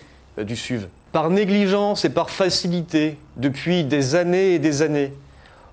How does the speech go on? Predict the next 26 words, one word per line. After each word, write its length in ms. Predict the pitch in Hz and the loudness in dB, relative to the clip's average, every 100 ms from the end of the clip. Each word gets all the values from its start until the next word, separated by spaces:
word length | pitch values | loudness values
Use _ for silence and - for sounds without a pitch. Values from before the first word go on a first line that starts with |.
| - | -4
on 160 | 147 | 0
a 400 | 165 170 170 151 | 2 2 2 0
préempté 1000 | 147 - 185 175 156 143 185 220 233 190 160 | -2 0 2 2 0 2 2 4 4 4 2
et 60 | |
on 200 | 156 151 | 2 2
a, 340 | 156 165 170 147 | 2 0 0 2
euh, 120 | 143 | 2
logé, 680 | 160 202 151 165 190 220 - - - - - | 2 2 2 0 0 -4 -14 -20 -20 -12 0
euh, 640 | 131 127 123 120 117 117 127 | 2 4 4 4 2 0 -2
sur 320 | - - 190 | -6 -2 0
la 80 | 175 | 2
cité 280 | 180 156 175 | 0 0 0
historique 500 | 170 175 165 180 - | 2 2 0 0 -2
et 40 | |
dans 100 | 143 | 0
sa 140 | 135 139 | 0 -2
périphérie 520 | 151 151 147 139 139 | 0 -2 0 0 -2
proche, 520 | 139 151 208 - - - - - - - - | -2 -2 -2 -6 -10 -18 -20 -20 -20 -20 -6
euh, 360 | - 117 113 131 | -2 0 0 -4
des 220 | 127 123 | -4 -2
populations 480 | 156 151 156 135 208 | -2 0 0 0 -2
qui 100 | 196 | 0
aujourd'hui 280 | 160 151 190 | 0 0 -2
se 120 | - | 0
retrouvent 540 | 151 147 - 214 175 120 - - | -2 -2 0 0 0 -4 -8 -2
concentrées 720 | 233 - 185 - 170 170 | -2 0 -2 -2 0 0